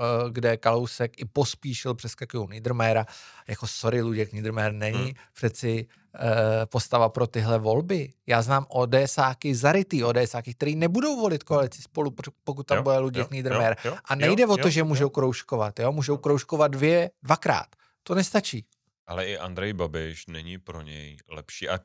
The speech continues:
Speaker 2: konec konců, problém teďka, té kandidátky Spolu, tak jak je postavená, tak je to ta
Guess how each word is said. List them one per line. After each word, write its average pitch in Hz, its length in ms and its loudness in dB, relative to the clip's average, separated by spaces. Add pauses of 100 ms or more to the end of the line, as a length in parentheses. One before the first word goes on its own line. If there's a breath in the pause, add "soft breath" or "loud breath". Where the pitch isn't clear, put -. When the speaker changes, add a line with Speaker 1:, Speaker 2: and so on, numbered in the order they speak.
(100)
Speaker 2:
konec 107 280 -4
konců, 117 600 -8 (300)
problém 127 420 4
teďka, - 500 -2 (260)
té 98 100 -10
kandidátky 76 600 -4
Spolu, 82 260 -14
tak - 200 -14
jak 87 140 -14
je 92 60 -12
postavená, 73 800 -10
tak - 160 -14
je 85 80 -4
to 85 100 -8
ta 82 420 0